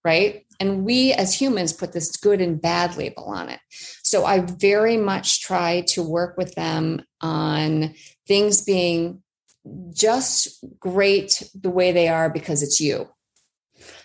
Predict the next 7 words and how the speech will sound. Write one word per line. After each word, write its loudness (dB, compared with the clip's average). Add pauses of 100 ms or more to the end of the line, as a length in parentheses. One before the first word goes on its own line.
(960)
And, 0 (420)
you 2
know, 2
that's 4
hard 0
with -2
ten-year-olds, 0